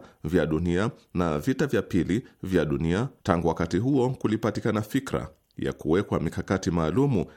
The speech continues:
ya kuwalinda kwa pande zote watoto wanaoishi kwenye mazingira ya vita vya kutumia silaha.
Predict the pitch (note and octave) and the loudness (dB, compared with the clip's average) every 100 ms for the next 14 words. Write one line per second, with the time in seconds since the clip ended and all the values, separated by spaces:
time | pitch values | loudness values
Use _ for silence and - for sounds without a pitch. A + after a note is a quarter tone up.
0 | _ D#2 F2 F#2+ F2+ F2+ A#2+ F#2 B2 - | _ -2 2 2 2 2 2 0 0 -2
1 | F#2 C3 G2+ F#2+ A2+ G2 - - C#2 D#2 | -2 0 0 0 0 -2 -4 -4 0 0
2 | - C3 C3+ A#2 G2+ F2+ F#2 - - G#2 | 0 -2 2 0 2 0 0 -2 -2 0
3 | F#2 E2+ E2+ E2 E2 C#2+ C2 C2 G2 - | 0 0 0 -2 0 0 0 0 -2 0
4 | D2+ - - - - - F2+ F2+ - - | 0 0 -4 -18 -14 -6 0 0 0 -6
5 | D#2+ D2+ B1+ - - A#1+ D#2+ - | -4 -2 -4 -4 -4 -4 -6 -8